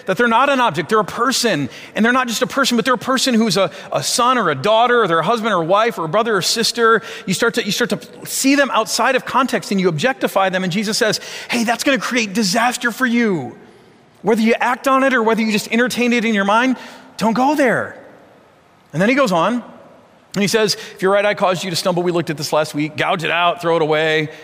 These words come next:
It's better for you to lose one part of your body than for your whole body to be thrown into hell. If your right hand caused you to stumble, cut it off, throw it away." This is how important this stuff is. It's important for you to lose one part of your body than for your whole body to go into hell. And then he goes.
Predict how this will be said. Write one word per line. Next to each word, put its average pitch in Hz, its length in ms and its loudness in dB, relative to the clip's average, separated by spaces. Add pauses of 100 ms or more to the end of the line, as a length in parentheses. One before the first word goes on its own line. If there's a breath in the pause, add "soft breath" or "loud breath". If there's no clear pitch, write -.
(200 loud breath)
It's - 100 -20
better 156 180 -2
for 160 140 -6
you 160 80 -2
to 147 40 0
lose 156 200 0
one 156 120 0
part 160 220 -2
of 143 80 -6
your 143 100 -4
body 151 360 0
than 143 200 -6
for 160 220 -8
your 143 140 0
whole 147 160 0
body 147 260 0
to 139 80 -6
be 139 80 -6
thrown 139 240 -4
into 127 140 -4
hell. 151 360 2 (320 loud breath)
If 117 100 -12
your 131 100 0
right 151 140 0
hand 160 220 -2
caused 160 240 -2
you 156 80 -4
to 143 60 -2
stumble, 160 400 -2
cut 185 200 -2
it 180 80 2
off, 180 340 2
throw 175 160 2
it 180 40 2
away." 170 380 2
This 151 160 -6
is 214 80 -6
how 220 160 0
important 226 360 -2
this 226 80 0
stuff 220 260 -2
is. 214 340 0 (840 loud breath)
It's 143 120 -6
important 185 400 -4
for 180 80 -6
you 165 40 -2
to 156 60 -2
lose 160 220 -2
one 160 140 -2
part 156 200 -2
of 139 80 -6
your 143 80 -4
body 143 380 2
than 127 160 -6
for - 120 -8
your 135 140 -2
whole 139 160 -2
body 123 460 0 (240 loud breath)
to 127 80 -8
go 117 180 -2
into 113 160 -2
hell. 123 380 -2 (880)
And 139 100 -4
then 165 80 0
he 165 60 -2
goes. 131 380 -4